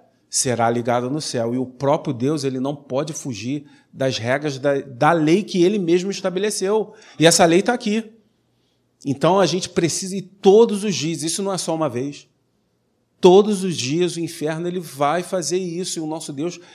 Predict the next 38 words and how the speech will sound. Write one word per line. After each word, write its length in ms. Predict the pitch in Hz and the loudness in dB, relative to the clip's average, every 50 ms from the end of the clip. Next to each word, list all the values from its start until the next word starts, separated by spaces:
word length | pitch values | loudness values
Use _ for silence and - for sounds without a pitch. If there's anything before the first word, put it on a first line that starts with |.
| - _ - | -20 _ -12
ele 180 | - 156 165 160 | -8 -6 -6 -6
quer 440 | 160 - _ - - 160 170 185 196 | -8 -10 _ -4 -2 0 0 0 -2
nos 160 | 202 170 170 | -4 -4 -4
lembrar 480 | 180 175 156 127 127 143 151 175 175 | -4 -4 -2 -2 -2 -2 -2 -2 -2
através 400 | 165 165 165 143 127 143 160 151 | -4 -4 -6 -8 -6 -6 -6 -6
da 80 | 160 165 | -8 -8
figura 360 | 170 - 143 135 156 170 175 | -8 -10 -10 -8 -6 -6 -6
do 120 | 160 160 160 | -6 -8 -8
quê? 280 | - 165 147 117 - - - _ _ _ _ _ _ | -6 -6 -6 -6 -8 -14 -20 _ _ _ _ _ _
Do 160 | - 117 139 | -10 -8 -6
nosso 340 | 135 139 143 143 - - 160 | -4 -4 -4 -6 -6 -8 -6
melhor 600 | 143 143 143 147 147 147 131 131 143 156 165 165 | -6 -4 -4 -4 -4 -2 -2 -2 -2 0 -2 -2
amigo, 440 | 165 147 123 131 147 156 143 135 123 | -2 -2 -2 -2 -2 -2 -2 -4 -4
que 100 | - 135 | -4 -6
é 20 | |
o 20 | |
Espírito 380 | 127 - - - 139 151 151 - | -6 -6 -6 -6 -6 -8 -8 -8
Santo, 560 | - - - 135 143 156 156 151 - 120 104 - _ _ _ _ _ _ | -10 -8 -6 -6 -4 -6 -6 -8 -10 -16 -18 -20 _ _ _ _ _ _
que 100 | - 123 | -8 -8
eu 60 | 123 | -6
preciso 760 | 123 - 131 117 - - - - - 143 147 156 151 123 123 | -6 -6 -6 -4 -4 -4 -4 -6 -6 -6 -8 -8 -8 -10 -10
caminhar 380 | - - 127 123 123 127 127 123 | -10 -10 -8 -8 -8 -8 -10 -8
com 220 | - 139 127 120 | -8 -8 -8 -6
ele 160 | 123 135 143 143 | -6 -6 -6 -6
e 40 | |
concordar 760 | 139 - 139 143 143 - 131 117 110 107 131 135 143 - - | -6 -6 -8 -6 -4 -2 -2 -2 -2 0 0 0 -2 -2 -4
com 240 | - 160 175 180 160 | -2 0 0 2 2
ele. 440 | 151 165 175 175 147 117 98 - - _ _ _ _ _ _ _ | 2 2 2 0 -2 -6 -8 -10 -16 _ _ _ _ _ _ _
Porque 260 | - 131 117 - - 147 | -12 -12 -10 -6 -4 -4
a 40 | 135 | -2
minha, 280 | 131 139 135 127 123 | -2 -2 -2 -2 -4
minha 360 | 123 117 120 123 123 127 123 113 | -6 -8 -8 -4 -2 -2 -2 -2
vida 240 | 104 127 131 135 | -2 -2 -2 -2
vai 140 | 120 127 123 | -2 -2 -2
começar 400 | - 135 123 123 113 - - 131 | -2 -2 -2 -2 -2 -2 -2 -2
a 40 | 127 | -2
dar 140 | 110 110 101 | -2 -4 -4
certo 640 | - - - 139 151 170 165 139 - - - 110 | -4 -2 -2 0 0 0 0 -2 -4 -10 -14 -14